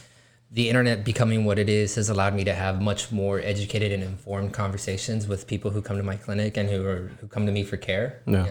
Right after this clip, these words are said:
Speaker 1: Um, so that's a good thing, you know. Um, it's a bad thing when you have,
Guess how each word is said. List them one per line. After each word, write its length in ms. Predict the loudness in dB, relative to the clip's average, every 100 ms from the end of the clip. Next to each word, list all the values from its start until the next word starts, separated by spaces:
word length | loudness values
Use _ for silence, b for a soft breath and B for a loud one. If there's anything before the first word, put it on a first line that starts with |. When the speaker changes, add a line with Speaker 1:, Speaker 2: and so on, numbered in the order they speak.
| 0
Speaker 1:
Um, 320 | 0 2 0
so 160 | 0 2
that's 240 | 2 2
a 20 |
good 220 | 0 0 -2
thing, 360 | -4 -4 -4 -8 _
you 120 | -8 -6
know. 140 | -6 -8 B B B
Um, 340 | 2 4 2 0
it's 160 | -2 0
a 40 |
bad 300 | 2 4 4
thing 400 | 2 0 2 0
when 400 | 0 2 2 0 -4 b b b
you 160 | 0 2
have, 540 | 4 4 4 0 -4